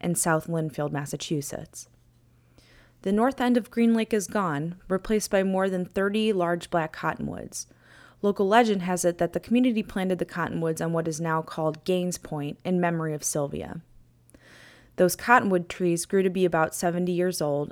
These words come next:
and provided roosting places for bald eagles and other raptors.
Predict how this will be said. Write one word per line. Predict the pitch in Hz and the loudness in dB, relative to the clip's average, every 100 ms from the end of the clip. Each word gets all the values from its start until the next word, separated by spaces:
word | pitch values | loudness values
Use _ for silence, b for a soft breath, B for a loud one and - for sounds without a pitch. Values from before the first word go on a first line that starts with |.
| - | -6
and | 175 | -4
provided | 175 175 175 170 | -2 2 4 4
roosting | 170 196 - 180 | 2 0 -2 -6
places | - 165 - 165 | -2 -4 -2 -6
for | - 156 | -4 -4
bald | 151 160 185 | 0 0 0
eagles | 175 170 170 | 0 0 0
and | 170 | -2
other | 156 156 | -4 -4
raptors. | 147 143 160 - - 165 - | -2 -4 -4 -8 -8 -6 -8